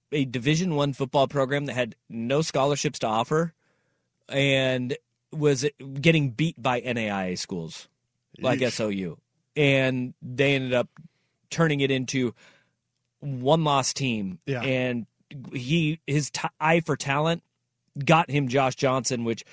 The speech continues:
Speaker 1: it was a cheat, he was a cheat code.
Speaker 2: Yeah.
Speaker 1: But then he get, goes to the N F L. He's a, I think a fifth round pick by the Buccaneers. And he played these,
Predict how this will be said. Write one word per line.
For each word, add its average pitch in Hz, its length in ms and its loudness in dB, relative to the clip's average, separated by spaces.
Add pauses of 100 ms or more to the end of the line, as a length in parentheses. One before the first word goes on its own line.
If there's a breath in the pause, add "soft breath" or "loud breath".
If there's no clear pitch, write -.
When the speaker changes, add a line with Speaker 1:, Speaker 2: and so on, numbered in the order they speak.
(380 loud breath)
Speaker 1:
it 147 100 -6
was 123 360 -2
a 139 120 2
cheat, - 240 -4
he 147 120 0
was 156 120 0
a 160 40 -4
cheat 175 220 -4
code. 98 260 -6 (260 loud breath)
Speaker 2:
Yeah. 143 200 -2
Speaker 1:
But 170 140 8
then 190 140 4
he 220 60 2
get, 175 280 4
goes 160 200 6
to 147 60 0
the 151 80 2
N 147 40 2
F 143 80 -2
L. 196 80 6
He's 131 120 2
a, 113 80 -4 (120)
I 139 80 0
think 139 140 -4
a - 40 -8
fifth 175 220 -6
round 160 240 0
pick 127 220 -2
by 117 80 2
the 113 80 -2
Buccaneers. 98 560 -4 (920)
And 143 320 0
he 151 140 -2
played 160 440 2
these, 156 560 -2